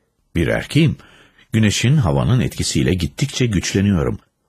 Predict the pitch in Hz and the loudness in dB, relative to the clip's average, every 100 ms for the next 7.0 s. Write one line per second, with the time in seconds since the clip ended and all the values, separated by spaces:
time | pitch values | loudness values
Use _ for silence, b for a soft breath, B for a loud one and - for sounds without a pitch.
0 | - 95 85 87 73 69 67 62 123 113 | -2 0 2 2 2 0 0 2 2 2
1 | 60 - - - b b _ _ _ _ | 0 -2 -6 -10 b b _ _ _ _
2 | _ _ 170 208 - 147 139 147 139 131 | _ _ 2 2 2 2 2 0 2 2
3 | 120 139 127 135 117 139 117 107 - 117 | 0 -2 0 2 2 2 2 0 2 0
4 | - 113 117 104 98 95 95 87 85 82 | 0 2 2 2 2 2 2 2 2 2
5 | 98 80 76 60 53 52 - _ _ _ | 2 2 0 0 -2 -4 -12 _ _ _
6 | - 78 67 67 76 - 104 82 - - | -6 -2 -2 0 -2 0 0 0 -4 -10